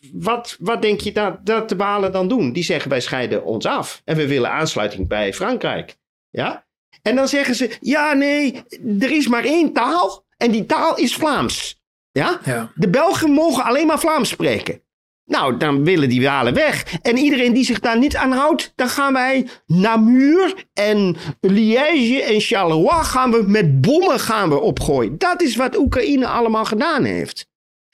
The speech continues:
Speaker 1: Ja, dan heeft Frankrijk wel een probleem. Want die voelt zich natuurlijk wel verantwoordelijk voor die Franstalige
Speaker 2: Ja.
Speaker 1: m-, eh, m-, minderheid.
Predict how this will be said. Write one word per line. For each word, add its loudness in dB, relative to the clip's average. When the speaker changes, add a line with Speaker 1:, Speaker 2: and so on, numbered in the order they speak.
Speaker 1:
Ja, 0
dan 2
heeft 2
Frankrijk 0
wel 0
een 2
probleem. 0
Want -2
die 2
voelt 2
zich -2
natuurlijk 0
wel 2
verantwoordelijk 0
voor 0
die 0
Franstalige -2
Speaker 2:
Ja. -2
Speaker 1:
m-, 2
eh, 4
m-, 2
minderheid. 0